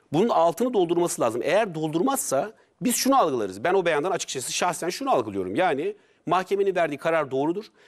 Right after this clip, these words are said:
ki bütünsel olarak değerlendirdiğimizde Sayın Kılıçdaroğlu'nun şimdiye kadarki beyanlarını,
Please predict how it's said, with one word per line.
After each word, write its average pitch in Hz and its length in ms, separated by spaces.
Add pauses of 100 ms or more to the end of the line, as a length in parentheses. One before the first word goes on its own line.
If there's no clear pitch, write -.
(160)
ki 233 400 (220)
bütünsel 175 460
olarak 220 320
değerlendirdiğimizde 147 760
Sayın 151 220
Kılıçdaroğlu'nun 156 580
şimdiye 202 320
kadarki 120 380
beyanlarını, 135 600